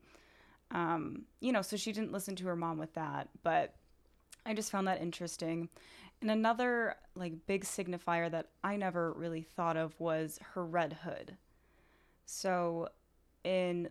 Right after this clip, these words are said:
the research I was finding, so red, which I, I think most people know just about colors and meanings behind them, that red is supposed to signify,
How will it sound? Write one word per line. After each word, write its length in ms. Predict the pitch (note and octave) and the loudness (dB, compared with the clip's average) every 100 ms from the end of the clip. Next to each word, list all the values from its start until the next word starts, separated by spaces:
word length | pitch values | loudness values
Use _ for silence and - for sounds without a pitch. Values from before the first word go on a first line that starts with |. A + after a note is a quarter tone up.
| - | -4
the 80 | |
research 380 | A3 D4+ D4+ B3+ | -2 0 -2 -4
I 40 | G#3 | -4
was 140 | F#3+ | -4
finding, 280 | F#3 F3 F3 | -2 -2 -2
so 220 | - F3 | 0 0
red, 640 | E3+ E3+ F#3 F#3+ G3 G3+ - _ _ _ _ _ | 0 0 0 0 -2 -4 -10 _ _ _ _ _
which 280 | - G#3 - - | 0 0 2 4
I, 180 | G#3 - | 6 6
I 80 | G3+ | 0
think 160 | A3+ | -2
most 240 | F#3+ F#3 - | -2 -4 -4
people 320 | F#3+ F3+ E3+ | -8 -4 -2
know 380 | E3 D#3+ D#3 D#3+ | 0 0 -2 -4
just 500 | - F3 - - - _ _ _ _ _ _ G3 | -8 -8 -10 -12 -16 _ _ _ _ _ _ -4
about 320 | F3 D#3+ - - _ _ _ _ _ _ _ _ - | 0 0 -4 -12 _ _ _ _ _ _ _ _ -16
colors 640 | - - F3 E3+ E3 E3 E3+ | -10 -4 -4 -2 -4 -4 -2
and 180 | D#3+ - - | -2 -4 -4
meanings 520 | G3+ F#3 F3 E3+ E3+ | 0 2 2 0 0
behind 400 | E3+ E3 F3+ E3+ | -4 -2 0 0
them, 200 | D#3+ E3 | 0 0
that 160 | D#3 - | -2 -4
red 640 | E3 F#3 F3+ E3+ E3 - | 0 4 4 4 0 -4
is 120 | E3+ | -8
supposed 380 | - - F3 - | -8 -2 -2 -2
to 120 | F3 | -6
signify, 840 | - E3+ E3 D#3+ - D#3 D#3 D#3 D#3 | -6 -6 -4 -4 -4 -4 -2 -2 -4